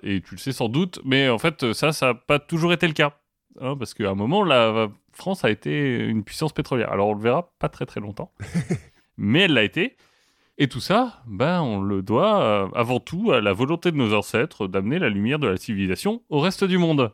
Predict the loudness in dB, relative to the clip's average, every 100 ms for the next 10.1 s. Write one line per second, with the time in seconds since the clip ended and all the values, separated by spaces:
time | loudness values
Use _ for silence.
0 | _ 2 4 6 6 6 4 -2 -4 2
1 | 4 4 2 2 2 2 4 4 4 4
2 | 4 2 4 2 2 0 -12 _ 0 4
3 | 4 4 2 2 2 2 2 -4 _ -8
4 | -8 _ _ -4 0 2 0 0 2 2
5 | 2 4 4 2 2 0 2 -2 0 -2
6 | -2 0 0 0 0 2 0 -4 -4 -4
7 | -2 -8 -4 -4 0 -2 0 -4 0 0
8 | 0 -4 -2 -2 -2 -2 -2 -2 -4 -8
9 | -10 -10 -10 -12 -12 -16 -12 -10 -8 -10